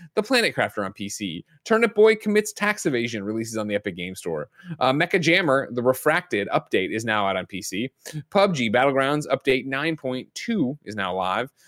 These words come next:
Then the G T A update online for you. Uh, hot on the heels of its launch on P S five and Xbox Series X slash S, G T A Online is delivering extra rewards for those looking to push the limits of their rides on the latest generation of consoles.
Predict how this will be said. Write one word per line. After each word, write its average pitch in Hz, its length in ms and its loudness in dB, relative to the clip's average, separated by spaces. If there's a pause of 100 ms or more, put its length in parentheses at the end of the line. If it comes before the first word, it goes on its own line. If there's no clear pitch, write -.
(140)
Then 123 120 2
the 117 80 -2
G 123 120 2
T 135 220 2
A 131 80 6
update 104 280 0
online 113 340 2
for 85 140 -6
you. 104 120 -2 (300)
Uh, 123 120 2
hot 170 220 2
on 151 160 0
the 127 80 -6
heels 160 420 2
of 120 80 0
its 113 140 -6
launch 139 260 -2
on 110 80 -8
P 135 160 0
S 120 120 -2
five 131 240 2
and 104 100 -8
Xbox 113 360 -6
Series 123 220 -2
X 127 200 0
slash 127 200 0
S, 165 360 0 (120)
G 175 140 0
T 170 140 4
A 165 80 4
Online 175 260 4
is 160 80 4
delivering 160 380 4
extra - 320 2
rewards 127 400 6
for 120 100 -10
those 120 180 -4
looking 110 220 -6
to 113 60 -8
push - 240 -6
the 160 100 -6
limits 107 300 -4
of 101 120 -10
their 101 140 -2
rides 110 400 0 (240)
on 113 80 0
the 113 80 0
latest 123 260 2
generation 104 380 -2
of - 80 -14
consoles. 117 640 -4